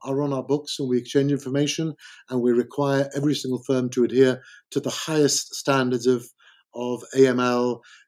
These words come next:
due diligence, and know your customer, source of funds. All of these things are, are inbred into everything that we do, not just blockchain, of course, but in everything else.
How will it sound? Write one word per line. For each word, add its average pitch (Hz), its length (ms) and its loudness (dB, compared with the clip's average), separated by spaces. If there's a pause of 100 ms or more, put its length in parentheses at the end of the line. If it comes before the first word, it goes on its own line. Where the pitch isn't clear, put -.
(100)
due 127 160 -2
diligence, 123 600 2
and 120 100 -4
know 117 80 -2
your 113 160 -4
customer, 107 640 -8
source - 360 -6
of - 100 -16
funds. 143 320 2
All 202 180 8
of 151 60 4
these 127 200 4
things 127 300 4 (500)
are, 127 420 -2
are 131 160 -8 (100)
inbred 147 640 6 (480)
into 135 360 2
everything 160 440 4
that 120 100 0
we 113 120 -10
do, 120 320 2 (300)
not 175 300 0
just - 220 -2
blockchain, 123 380 2
of 107 100 -10
course, 127 300 -2
but 123 100 -2
in 131 100 -2
everything 135 240 0
else. - 420 -4